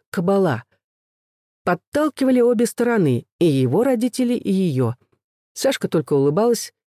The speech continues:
и пожимала плечами. Но когда они проснулись после свадьбы в небольшой двухкомнатной квартире возле метро Фрунзенская, он вдруг понял, а ведь здорово.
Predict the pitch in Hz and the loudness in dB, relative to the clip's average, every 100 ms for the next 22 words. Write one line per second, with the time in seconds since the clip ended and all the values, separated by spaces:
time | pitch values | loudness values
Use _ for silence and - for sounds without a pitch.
0 | - 269 214 160 147 190 180 131 - 127 | -10 -4 0 0 0 0 -2 -6 -4 -4
1 | 131 127 _ _ _ _ _ _ _ _ | -4 -6 _ _ _ _ _ _ _ _
2 | _ _ _ - 165 170 156 170 165 151 | _ _ _ -2 0 0 0 2 2 0
3 | 165 - 170 170 143 - 156 156 - 175 | -2 -2 -2 0 -2 -4 -4 -4 -4 -2
4 | 247 190 139 120 - - _ 151 143 147 | -2 -2 -4 -6 -12 -20 _ -2 0 0
5 | 139 190 185 135 147 - 151 139 147 131 | -2 0 0 0 -4 0 0 0 -2 -2
6 | 143 135 - 165 143 143 135 135 - - | -2 -4 -2 0 0 0 0 -4 -4 -4
7 | 135 147 135 202 220 147 127 - 120 123 | 0 0 0 0 2 0 -2 -4 -6 -6
8 | _ _ _ _ _ - 185 156 165 175 | _ _ _ _ _ 0 2 2 0 -2
9 | - 285 254 131 113 _ _ _ _ _ | -2 0 2 0 -4 _ _ _ _ _
10 | _ _ 160 131 113 123 143 170 180 | _ _ -2 0 -2 0 0 0 -2